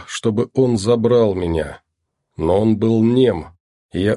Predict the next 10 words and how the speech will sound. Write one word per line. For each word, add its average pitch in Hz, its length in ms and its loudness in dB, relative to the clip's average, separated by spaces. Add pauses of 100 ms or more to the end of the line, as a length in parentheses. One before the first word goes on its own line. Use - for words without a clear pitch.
очень 135 400 0
злился, 120 720 -2
погружаясь 104 800 -2
в 87 140 -14
болото 110 400 0
депрессии 117 720 -2
и 131 220 -4
печали 123 640 0
всё 123 300 -6
сильнее. 113 880 -2